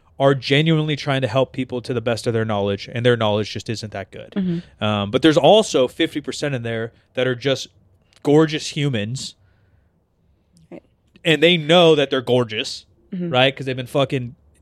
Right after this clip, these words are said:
Speaker 1: looked at and gawked at their entire lives. Everyone tells them how nice they are, doing a shit workout to sell a shit product.
Speaker 2: Yeah.
Speaker 1: You know what I mean?
Speaker 2: Yes,
Speaker 1: So,
Speaker 2: yeah.
Speaker 1: yeah, there's fifty percent that are just doing their best to spread the knowledge they think they know, for
Speaker 2: Mm-hmm.
Speaker 1: sure.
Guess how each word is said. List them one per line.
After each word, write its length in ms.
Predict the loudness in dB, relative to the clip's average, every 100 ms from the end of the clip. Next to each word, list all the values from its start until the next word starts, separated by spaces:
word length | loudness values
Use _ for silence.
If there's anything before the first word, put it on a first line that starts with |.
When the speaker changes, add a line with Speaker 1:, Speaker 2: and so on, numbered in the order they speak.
| _ _ _ _ _ -2
Speaker 1:
looked 260 | 2 4 4
at 240 | 0 0
and 80 | 0
gawked 300 | 2 2 0
at 140 | -2
their 100 | -2
entire 340 | -6 0 2 2
lives. 380 | 0 -4 -6 -8
Everyone 260 | -6 -4
tells 200 | 0 0
them 100 | 0
how 100 | -2
nice 260 | -2 -4 -4
they 100 | -4
are, 280 | -2 -4 -6 -14 -20 _ _ _ _ _ -4
doing 380 | 4 6 6 2
a 60 |
shit 340 | -2 2 2 4
workout 560 | 2 2 0 0 -4
to 100 | -10
sell 260 | -8 -6 -6
a 40 |
shit 200 | -8 -10
product. 460 | -8 -8 -8 -16 _ _ -12 0
Speaker 2:
Yeah. 320 | 2 2 2
Speaker 1:
You 80 | 4
know 60 | 4
what 100 | 4
I 40 |
mean? 100 | 4
Speaker 2:
Yes, 280 | 4 4 2
Speaker 1:
So, 80 | 2
Speaker 2:
yeah. 100 | 4
Speaker 1:
yeah, 100 | 6
there's 200 | 4 2
fifty 200 | -2 -4
percent 340 | -4 -4 -4 -4
that 120 | -4
are 60 |
just 260 | -2 -4 -4
doing 200 | -4 -2
their 100 | -2
best 300 | -2 -4 -6
to 60 | -14
spread 300 | -4 -2 -2
the 60 |
knowledge 340 | -2 -2 -4 -6
they 120 | -8
think 180 | -10 -12
they 120 | -12
know, 100 | -14 _ _ -6
for 80 | -4
Speaker 2:
Mm-hmm. 140 | -4
Speaker 1:
sure. 180 | -8